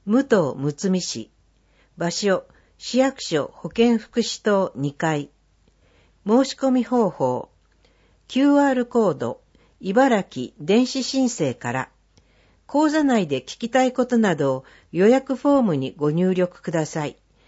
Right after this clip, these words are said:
電話も可。問い合わせ、子ども家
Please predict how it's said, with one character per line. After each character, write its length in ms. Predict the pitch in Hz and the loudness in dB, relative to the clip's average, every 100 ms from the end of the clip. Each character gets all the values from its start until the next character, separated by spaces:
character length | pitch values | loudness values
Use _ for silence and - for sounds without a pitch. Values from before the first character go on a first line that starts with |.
| _ _ | _ _
電 300 | 143 180 208 | 0 2 4
話 140 | 214 | 2
も 160 | 196 190 | 0 -2
可。 300 | - 170 - _ _ _ _ _ _ _ _ _ | -2 -6 -6 _ _ _ _ _ _ _ _ _
問 240 | 196 208 | 0 2
い 40 | 214 | 2
合 100 | 208 | 2
わ 120 | 202 | 0
せ、 340 | 190 190 - _ _ _ | -4 -6 -6 _ _ _
子 140 | 196 | 0
ど 100 | 226 | 2
も 160 | 262 247 | 2 0
家 180 | 240 | -2